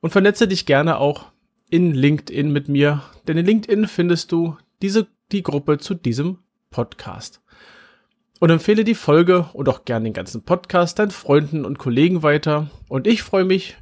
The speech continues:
über eine fünf-Sterne-Bewertung auf Apple Podcasts und auf eine Rezension.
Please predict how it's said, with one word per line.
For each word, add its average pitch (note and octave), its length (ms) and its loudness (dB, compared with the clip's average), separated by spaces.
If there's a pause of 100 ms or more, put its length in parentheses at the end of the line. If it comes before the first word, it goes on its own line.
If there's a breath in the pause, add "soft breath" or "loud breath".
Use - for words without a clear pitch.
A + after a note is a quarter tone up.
über A#3 200 0
eine A#3 160 2
fünf-Sterne-Bewertung C3 1160 0
auf - 320 -2
Apple E3 220 0
Podcasts - 1000 -8 (140)
und D3+ 220 -2
auf F3+ 200 0
eine B2 420 0 (180)
Rezension. A#2 840 -2